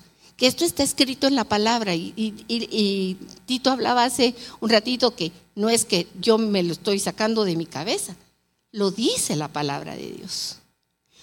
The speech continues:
Entonces tenemos que ponderarlo, tenemos que ponerle atención a estas palabras que el Señor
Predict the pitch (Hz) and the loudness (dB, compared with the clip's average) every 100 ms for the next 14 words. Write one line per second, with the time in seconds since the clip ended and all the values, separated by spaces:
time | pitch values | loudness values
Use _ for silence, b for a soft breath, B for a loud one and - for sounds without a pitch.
0 | b 220 226 285 320 392 - 254 240 370 | b -8 0 2 4 0 0 2 4 2
1 | - 349 339 - - _ _ _ _ 269 | 2 2 2 -2 -20 _ _ _ _ 2
2 | 233 185 160 180 349 403 247 - 208 226 | 4 6 4 6 6 6 6 6 6 6
3 | 370 - - 330 - b b _ - 220 | 4 2 2 2 0 b b _ 4 4
4 | 202 339 427 - 190 214 254 247 247 359 | 6 4 4 4 4 6 4 4 4 2
5 | - 190 180 247 359 294 220 196 185 240 | 2 2 2 2 2 2 2 4 4 2